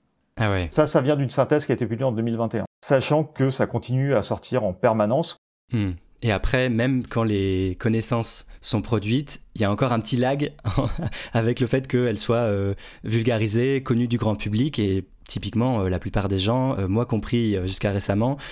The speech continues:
Speaker 1: connaissaient pas grand-chose en fait sur les poissons, puis on s'y intéresse pas. Ils ont des, ils vivent dans des environnements très différents des nôtres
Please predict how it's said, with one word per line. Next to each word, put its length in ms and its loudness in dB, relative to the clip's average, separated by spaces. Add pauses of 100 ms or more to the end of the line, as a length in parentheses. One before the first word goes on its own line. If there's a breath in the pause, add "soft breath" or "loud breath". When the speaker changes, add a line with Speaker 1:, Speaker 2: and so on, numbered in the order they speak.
(200 loud breath)
Speaker 1:
connaissaient 300 0
pas 160 0
grand-chose 420 0
en 60 0
fait 160 0
sur 100 -2
les 80 2
poissons, 320 0
puis 140 -4
on 80 0
s'y 100 -2
intéresse 360 -2
pas. 200 0
Ils 140 -2
ont 60 0
des, 280 0 (460 loud breath)
ils 180 0
vivent 160 0
dans 120 0
des 120 2
environnements 420 0
très 140 -2
différents 320 0
des 140 2
nôtres 340 -2